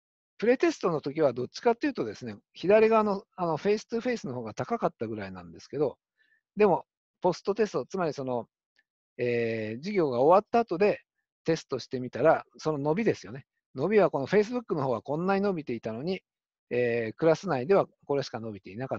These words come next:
たという、あの、とてもわかりやすい、えー、研究があります。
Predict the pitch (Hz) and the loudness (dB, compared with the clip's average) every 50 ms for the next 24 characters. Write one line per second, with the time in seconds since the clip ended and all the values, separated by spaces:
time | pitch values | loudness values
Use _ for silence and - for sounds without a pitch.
0 | - _ - - - _ _ _ _ _ _ _ _ _ - 156 156 160 160 151 | -10 _ -20 -20 -20 _ _ _ _ _ _ _ _ _ -2 0 2 2 2 0
1 | 143 143 139 139 131 127 - 156 151 - 180 175 170 160 156 - 170 160 156 151 | -2 -6 -8 -8 -8 -6 -4 -4 -2 0 0 2 4 2 2 2 2 2 2 0
2 | 139 - - 143 131 - - _ _ _ _ _ _ _ - 110 104 101 101 - | 0 -2 -4 -8 -8 -8 -10 _ _ _ _ _ _ _ -6 -4 -4 -4 -6 -8
3 | - _ _ _ _ _ _ _ _ _ _ _ _ _ _ _ _ _ _ _ | -12 _ _ _ _ _ _ _ _ _ _ _ _ _ _ _ _ _ _ _
4 | _ _ _ _ _ _ - 123 113 104 - - 107 143 214 226 165 113 92 - | _ _ _ _ _ _ -6 -6 -6 -6 -6 -8 -2 4 4 6 6 4 2 -6
5 | - - - | -16 -20 -20